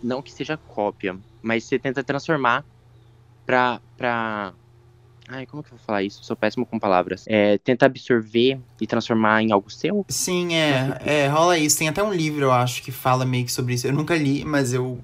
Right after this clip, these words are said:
Speaker 2: suponho que seja, que é Roube como um Artista, eu acho. Não sei se você já ouviu falar sobre isso.
Speaker 1: Ah, eu tô ligado que livro é
Speaker 2: É,
Speaker 1: esse. Nossa,
Speaker 2: em-,
Speaker 1: é,
Speaker 2: é,
Speaker 1: muita
Speaker 2: é,
Speaker 1: gente falou pra mim ler esse livro.
Speaker 2: é, eu acho talvez
Speaker 1: Eu acabei
Speaker 2: que
Speaker 1: não
Speaker 2: fosse
Speaker 1: lendo.
Speaker 2: interessante, até pra mim, acho que eu deveria lê-lo.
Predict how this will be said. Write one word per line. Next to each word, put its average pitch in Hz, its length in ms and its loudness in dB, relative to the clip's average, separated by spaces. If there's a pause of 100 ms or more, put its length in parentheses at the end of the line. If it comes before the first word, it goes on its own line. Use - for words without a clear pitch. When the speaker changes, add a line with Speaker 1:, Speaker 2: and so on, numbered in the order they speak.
Speaker 2:
suponho 123 460 -4
que 143 80 -8
seja, 135 340 -2
que 135 120 -6
é 117 120 0
Roube 135 380 0
como 127 220 -2
um 113 80 -4
Artista, 143 580 -6
eu 117 80 -2
acho. 135 400 -8
Não 123 120 -4
sei 120 120 -6
se 120 80 -10
você - 60 -14
já 123 80 -2
ouviu 117 180 -4
falar 117 280 -8
sobre 117 200 -8
isso. 143 120 8
Speaker 1:
Ah, 170 280 8
eu 131 140 2
tô 151 80 -2
ligado 123 320 0
que 117 100 -12
livro 113 140 -2
é 147 60 4
Speaker 2:
É, 143 200 4
Speaker 1:
esse. 131 80 0
Nossa, 117 160 -2
Speaker 2:
em-, - 100 -4
Speaker 1:
é, 113 120 -8
Speaker 2:
é, 110 200 -8 (280)
Speaker 1:
muita 156 200 2
Speaker 2:
é, 165 300 6
Speaker 1:
gente - 80 -10
falou 139 220 4
pra 131 120 -4
mim 120 100 -2
ler 107 140 2
esse - 180 -4
livro. 147 140 2
Speaker 2:
é, 147 120 2
eu 143 120 4
acho 135 220 4
talvez 139 400 0
Speaker 1:
Eu 135 60 0
acabei 117 120 -6
Speaker 2:
que 131 120 -4
Speaker 1:
não - 60 -10
Speaker 2:
fosse 143 160 0
Speaker 1:
lendo. 147 100 -2
Speaker 2:
interessante, 143 340 -2
até 143 160 2
pra 453 220 0
mim, 151 200 0
acho 139 140 -2
que 160 60 -4
eu 147 40 -2
deveria 160 400 0 (220)
lê-lo. 139 580 2